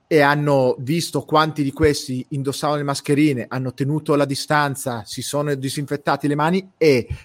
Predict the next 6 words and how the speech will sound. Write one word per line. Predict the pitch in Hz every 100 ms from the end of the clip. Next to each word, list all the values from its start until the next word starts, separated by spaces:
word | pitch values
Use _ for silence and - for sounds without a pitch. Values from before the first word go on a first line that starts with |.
| -
la | 135
percentuale | - 143 - 151 143 - 190 185 175
praticamente | - 139 131 139 139 143 135 120 - 113 104 - _ _ _ _ _ _
più | 139 151
alta | 131 120 117 139 160 -
era | 127 127 135 160 208